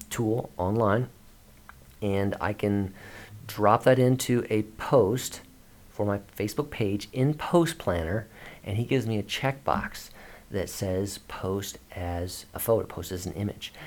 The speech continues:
And I check that, and he automatically does the magic of making that a image post as opposed to a link post, okay? And then all I need to do is tweak my description, and when it posts to Facebook from Post Planner, it posts as an image.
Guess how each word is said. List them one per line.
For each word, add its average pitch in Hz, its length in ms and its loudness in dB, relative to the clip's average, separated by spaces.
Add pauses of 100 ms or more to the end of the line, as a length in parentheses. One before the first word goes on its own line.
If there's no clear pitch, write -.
(140)
And 90 80 -6
I 87 160 -4
check - 360 -2
that, 85 340 0 (260)
and 80 100 -8
he 151 200 -4
automatically 107 440 2
does 95 300 0
the 92 80 -2
magic 95 640 0
of 87 160 -6
making 95 460 0
that 90 240 -2
a 95 140 -2
image 117 420 -2
post 98 320 -4
as 92 140 -10
opposed 95 300 -4
to 92 80 -4
a 87 60 -2
link 107 380 0
post, - 420 -6 (420)
okay? 98 280 0 (360)
And 95 80 -2
then 95 120 2
all 82 200 0
I 101 80 2
need 117 140 0
to 123 140 -4
do 107 80 2
is 101 120 -2
tweak - 280 -6
my 92 80 -2
description, 98 640 -4
and 95 160 -6
when 90 140 -2
it 90 240 -6
posts 120 360 -2
to - 120 -6
Facebook 92 640 -2 (420)
from 107 240 0
Post - 320 -2
Planner, 87 400 -2
it 98 160 -8
posts 92 360 -4 (420)
as 82 440 -4
an 95 140 -6
image. - 400 -4